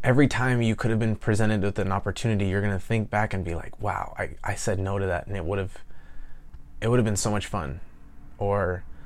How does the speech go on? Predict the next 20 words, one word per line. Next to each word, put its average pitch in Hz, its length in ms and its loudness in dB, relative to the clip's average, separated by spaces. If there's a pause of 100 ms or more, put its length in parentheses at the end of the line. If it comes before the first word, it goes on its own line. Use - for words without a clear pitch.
(360)
"I 113 120 6
said 113 180 2
no 110 160 2
to 104 80 2
that, 98 300 2
and 92 600 -2 (440)
it 110 100 0
wouldn't 107 380 2
have 98 180 -2
taken 101 400 -2 (160)
any 101 420 -2
extra 98 300 -4
time 95 300 0 (640)
because 101 180 -2
I 98 80 4
ended 95 220 2
up - 100 -2
just - 180 -6
being 87 200 -4
home 85 240 -10